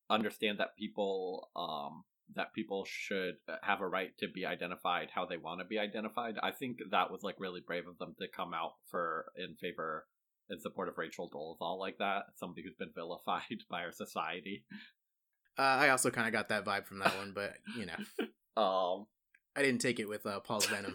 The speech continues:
Speaker 1: <laughs> No! <laughs> Yeah, I mean, they literally somehow in the one where we were like, "All right, we don't, we can't answer it, so let's look to the experts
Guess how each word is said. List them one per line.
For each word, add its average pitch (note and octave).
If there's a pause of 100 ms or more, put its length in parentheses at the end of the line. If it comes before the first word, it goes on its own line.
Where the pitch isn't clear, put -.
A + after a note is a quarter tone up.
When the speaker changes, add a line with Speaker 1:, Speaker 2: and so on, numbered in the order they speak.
Speaker 1:
<laughs> D4+
No! A#3+
<laughs> A#4 (600)
Yeah, B2+
I B2
mean, E3
they F#3+
literally F#3+
somehow D3
in C3
the B2+
one A#2+
where B2+
we A2+
were A2+
like, G#2+
"All A#2
right, E2
we B2+
don't, C#3
we C3+
can't A#2+
answer G#2
it, F2+
so A2+
let's B2
look A#2+
to C#3
the -
experts G2